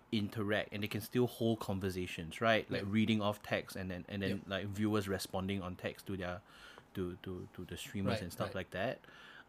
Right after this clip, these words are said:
Speaker 1: Um, a-, and that's the kind of interaction that I
Speaker 2: Yep.
Speaker 1: value more.
Speaker 2: Yep.
Speaker 1: Um,
Speaker 2: For sure,
Speaker 1: so,
Speaker 2: for sure.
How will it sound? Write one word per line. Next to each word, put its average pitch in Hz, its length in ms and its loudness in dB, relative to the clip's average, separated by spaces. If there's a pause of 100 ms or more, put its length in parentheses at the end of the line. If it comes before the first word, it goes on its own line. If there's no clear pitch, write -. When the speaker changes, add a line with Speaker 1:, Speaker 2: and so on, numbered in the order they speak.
(120)
Speaker 1:
Um, 95 540 -2
a-, 117 160 -2
and 113 120 0
that's 139 280 6
the 101 140 -2
kind 107 400 0 (100)
of 95 480 -6
interaction 95 720 -2
that 80 140 -6 (100)
I 143 40 4
Speaker 2:
Yep. 131 120 0
Speaker 1:
value 95 300 -4
more. 123 360 -2
Speaker 2:
Yep. 120 120 -10 (680)
Speaker 1:
Um, 87 800 -2 (340)
Speaker 2:
For 117 140 -6
sure, 117 240 -6
Speaker 1:
so, 95 300 2
Speaker 2:
for - 60 -8
sure. - 80 -16